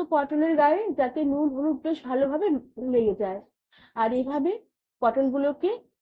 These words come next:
নুন হলুদ মাখিয়ে কিছুক্ষণ রেখে দেবার পরে আমি রান্নাটা করব। আর এখনকার পটলের গাগুলো একটু মোটা হয়, আর এর জন্য নুন হলুদের সাথে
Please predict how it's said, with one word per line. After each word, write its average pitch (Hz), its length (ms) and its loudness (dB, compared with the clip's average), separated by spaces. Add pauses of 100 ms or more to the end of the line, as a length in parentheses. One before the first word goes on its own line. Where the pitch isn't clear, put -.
নুন 269 180 0
হলুদ 285 240 0 (120)
মাখিয়ে 262 440 0
কিছুক্ষণ 302 440 -2
রেখে 262 240 -2
দেবার 277 300 2
পরে 302 220 2
আমি 359 140 2
রান্নাটা 202 540 -2
করব। 185 220 -6 (600)
আর 214 220 4 (180)
এখনকার 330 440 0
পটলের 311 480 2
গাগুলো 269 440 4
একটু 320 220 0
মোটা 247 320 2
হয়, 381 200 2 (580)
আর 208 80 4 (120)
এর 277 160 2
জন্য 302 160 4 (140)
নুন 269 240 2
হলুদের 285 400 0
সাথে 294 220 0